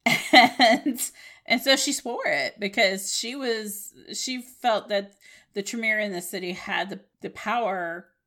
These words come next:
and the strength in numbers to be able to protect her. So you, s-, there's a lot of reasons why a vampire would swear an oath like this. And this, in many ways, reflects the habit that the Tremere have always had, even way back in the day when they were,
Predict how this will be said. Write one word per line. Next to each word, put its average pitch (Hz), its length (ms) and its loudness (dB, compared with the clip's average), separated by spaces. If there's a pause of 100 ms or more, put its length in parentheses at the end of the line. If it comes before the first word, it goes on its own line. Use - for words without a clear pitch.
(120)
and 185 200 -2
the 170 40 -6
strength 190 320 -8
in 180 100 -8
numbers 190 420 -6
to - 100 -16
be 151 80 -8
able - 160 -12
to - 60 -20
protect - 400 -10
her. - 220 -14 (380)
So 233 460 2
you, 226 140 -8
s-, - 260 -10 (320)
there's 269 300 -2
a 294 40 -4
lot 285 300 4
of 269 80 -2
reasons 220 400 -6
why 185 260 0
a 170 140 -2
vampire 175 800 -2
would 190 340 -10
swear 165 320 -4
an 151 120 -10
oath - 240 -12
like - 240 -12
this. - 460 -14 (300)
And 311 220 4
this, 440 160 -4 (100)
in 381 140 0
many 403 260 0
ways, 339 220 2
reflects 262 480 0
the 202 100 -4
habit 214 460 2
that 202 160 0
the 196 60 -6
Tremere 202 340 -2
have 175 140 -4
always 240 360 -2
had, 131 380 -6
even 220 320 -4
way 214 160 0
back 190 320 2
in 208 100 -6
the 190 100 -6
day 175 320 -2
when 180 220 -8
they 165 200 -4
were, 165 440 -6